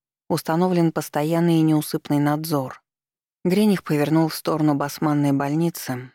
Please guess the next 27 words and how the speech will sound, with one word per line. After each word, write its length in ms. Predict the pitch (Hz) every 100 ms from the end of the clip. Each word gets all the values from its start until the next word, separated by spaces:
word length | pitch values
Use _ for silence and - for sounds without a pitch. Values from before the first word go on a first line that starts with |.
| -
ему 260 | 147 156
не 160 | 151 147
терпелось 580 | 151 - 165 156 143 -
увидеть, 420 | 143 156 151 -
как 260 | - 127 143
Ася 280 | 139 135
откроет 440 | 131 - 143 143 143
глаза — 540 | 151 135 139 139 147 _ _ _ _ _ _ 180
убедиться, 500 | 170 180 220 - 139
что 180 | -
ей 140 | 143 143
больше 340 | 156 170 -
ничего 380 | 147 143 - 151
не 120 | 147
угрожает. 800 | 143 151 151 151 139 135 - - _ _ _ _ _ _ _ -
Но 100 | 180
мыслями 480 | 202 214 208 190 185
он 160 | 180
постоянно 580 | 170 - 160 165 175 170
скатывался 600 | - 156 151 156 147 160
к 120 | -
прокурору, 720 | - 160 170 151 135 127 131 - _ _ _
пытаясь 440 | 156 151 165 160 -
нащупать 500 | 143 - 160 147 -
сущность 540 | 165 165 - 143 -
этого 240 | 147 139
хамелеона. 840 | 135 147 147 151 147 139 127 123